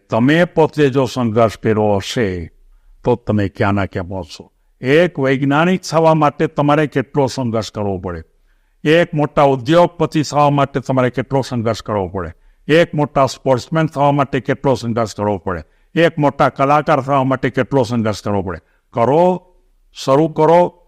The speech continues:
મારે તમામ માતાઓને માત્ર એક જ કહેવું છે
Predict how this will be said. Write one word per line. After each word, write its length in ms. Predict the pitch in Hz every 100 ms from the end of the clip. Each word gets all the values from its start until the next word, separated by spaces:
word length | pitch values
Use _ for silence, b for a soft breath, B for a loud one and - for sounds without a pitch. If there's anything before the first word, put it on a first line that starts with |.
| _ _ _ -
મારે 240 | 113 131 117 _
તમામ 520 | 120 123 156 165 139
માતાઓને 600 | 117 123 - 127 117 117 113
માત્ર 340 | 113 110 117
એક 260 | 107 107 -
જ 140 | 139 -
કહેવું 300 | 107 113 117
છે 220 | - 95